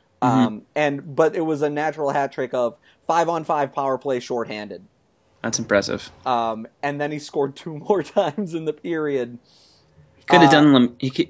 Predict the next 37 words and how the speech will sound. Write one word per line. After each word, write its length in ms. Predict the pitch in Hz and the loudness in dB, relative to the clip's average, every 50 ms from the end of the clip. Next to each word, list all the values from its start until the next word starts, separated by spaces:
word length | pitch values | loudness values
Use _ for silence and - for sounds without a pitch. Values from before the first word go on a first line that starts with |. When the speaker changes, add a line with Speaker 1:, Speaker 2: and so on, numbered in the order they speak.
| - _ | -6 _
Speaker 1:
he 180 | - 170 - - | -8 -8 -6 -4
should 180 | - - 156 | -2 2 4
have 160 | 160 160 156 | 4 2 2
been 120 | - 156 143 | 0 2 4
able 180 | 135 131 127 | 4 4 4
to 80 | 123 117 | 2 2
do 220 | 117 127 123 123 | 4 4 4 6
Lem-, 400 | 120 120 113 110 - - - - - _ _ | 6 4 4 2 0 -4 -12 -16 -16 _ _
uh, 80 | - | -8
the 160 | 110 127 127 117 | -2 2 4 4
Lemieux. 560 | 117 113 110 113 117 123 135 127 117 - - - | 4 6 6 6 6 6 6 6 4 0 -8 -12
It's 100 | - - | -10 -6
a 60 | 120 | -4
shame 240 | - - 123 123 120 | 0 2 4 6 6
Speaker 2:
Yeah, 220 | 117 113 110 107 | 8 8 6 6
Speaker 1:
he 0 | |
didn't 200 | - - 180 175 | 2 0 -8 -8
Speaker 2:
he, 60 | - | -4
Speaker 1:
get 100 | 120 110 | -2 -2
a 20 | - | 2
chance 320 | - 117 117 113 113 - | 4 6 6 6 6 4
Speaker 2:
I, 40 | 110 | 2
Speaker 1:
at, 40 | 117 | 2
like, 80 | 110 110 | 2 2
Speaker 2:
I 40 | |
Speaker 1:
an 60 | 117 117 | 4 4
empty 160 | 117 - - | 4 4 4
Speaker 2:
don't, 60 | 110 | 4
Speaker 1:
net 180 | 113 113 113 113 | 6 6 6 4
Speaker 2:
I 40 | 117 | 4
Speaker 1:
or 20 | |
Speaker 2:
don't 120 | 107 104 - | 2 0 0
Speaker 1:
two. 100 | 120 117 | 0 0
Speaker 2:
think 120 | 113 113 | 0 0
he 120 | - 151 139 | -4 -8 -10
drew 460 | 120 120 123 127 135 135 131 131 123 | -12 -12 -10 -6 -6 -4 -4 -4 -6
a, 80 | 117 | -6